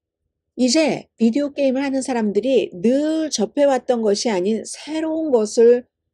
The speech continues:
어, 받아들일 준비가 돼 있다는 겁니다. 다른 문화를. 그래서 이 비디오 게임은 당연히 조선시대니까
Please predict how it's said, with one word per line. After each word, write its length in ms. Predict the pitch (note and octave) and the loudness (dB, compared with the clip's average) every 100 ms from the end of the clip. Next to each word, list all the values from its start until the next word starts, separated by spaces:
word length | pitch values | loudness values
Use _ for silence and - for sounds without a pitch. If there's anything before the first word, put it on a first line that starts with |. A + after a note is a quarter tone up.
| _ | _
어, 200 | - F3 E3+ | -4 -2 -2
받아들일 720 | G#3 A3 B3 A3 A#3+ A#3+ A3+ | 0 2 2 4 2 0 -2
준비가 500 | - B3+ B3 C#4 C#4 | -2 0 2 2 2
돼 120 | G3+ | 2
있다는 340 | F3 F3+ E3 | 2 0 -8
겁니다. 520 | D#3+ D3 D3 D#3+ C#3+ - _ _ _ _ - | -8 -10 -8 -8 -8 -12 _ _ _ _ -4
다른 440 | A#3 C4 C#4 C4 | 2 4 4 2
문화를. 500 | F#3+ F3+ D#3+ C#3+ - _ _ _ _ _ _ _ _ | 0 0 -2 -4 -8 _ _ _ _ _ _ _ _
그래서 440 | D4+ D4+ D4 - | -2 2 2 2
이 120 | - A#3+ | 0 -2
비디오 340 | B3 B3 B3 | 2 4 4
게임은 280 | A#3+ A3 A3 | 4 -2 -4
당연히 400 | G3+ F3+ G3 G#3 | -6 -4 -4 -2
조선시대니까 960 | G#3+ G#3 G3+ G3 F#3 F3+ D#3+ - C4+ | -2 -2 -2 -4 -4 -4 -4 -6 -6